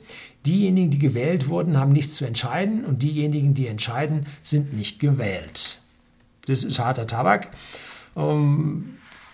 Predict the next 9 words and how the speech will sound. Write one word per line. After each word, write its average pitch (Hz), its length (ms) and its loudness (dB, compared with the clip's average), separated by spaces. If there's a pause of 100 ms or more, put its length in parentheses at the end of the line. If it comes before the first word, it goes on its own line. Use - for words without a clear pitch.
(120)
da 147 480 2 (580)
konnte 165 240 2
man 143 140 2
zweitausendzehn 143 920 0
nun 143 180 10
nicht - 260 2
absehen, 139 480 0
zumindest 135 400 2
mal, 120 300 0